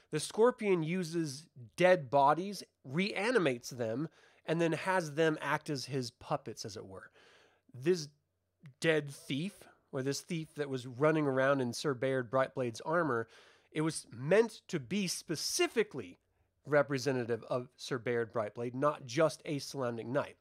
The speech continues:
And that's important early on to understand, which Michael Williams does not address at all, which I think would have actually made a lot more sense in connecting it later on with the story. But in either case,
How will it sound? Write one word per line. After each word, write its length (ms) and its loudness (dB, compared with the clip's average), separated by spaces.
And 140 -4
that's 220 2
important 540 -2
early 280 2
on 220 6
to 100 -2
understand, 560 2
which 280 -2
Michael 260 0
Williams 320 0
does 200 0
not 500 0
address 440 -2
at 180 4
all, 320 0
which 180 -6
I 100 2
think 260 -4
would 220 -2
have 100 2
actually 340 2
made 180 -2
a 60 -4
lot 240 4
more 180 2
sense 400 0
in 140 -4
connecting 580 0
it 120 -6
later 260 0
on 140 4
with 120 -6
the 60 -14
story. 400 -14
But 140 4
in 100 6
either 200 6
case, 340 -18